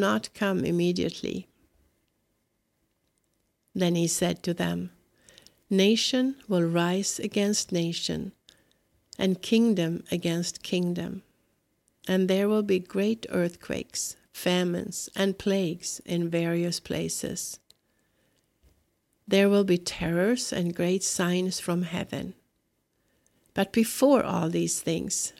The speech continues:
they will lay their hands on you and will persecute you,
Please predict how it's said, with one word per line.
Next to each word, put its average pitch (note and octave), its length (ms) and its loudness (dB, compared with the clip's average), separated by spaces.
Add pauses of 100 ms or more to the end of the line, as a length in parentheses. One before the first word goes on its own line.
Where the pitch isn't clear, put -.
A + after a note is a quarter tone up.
(240)
they F#3+ 240 2
will G#3+ 160 4
lay G3+ 280 4
their A3+ 240 2
hands E3+ 580 0
on E3+ 180 2
you D#3+ 400 -2 (100)
and E3 280 0
will F3+ 140 4
persecute - 880 -2
you, F#3+ 180 -6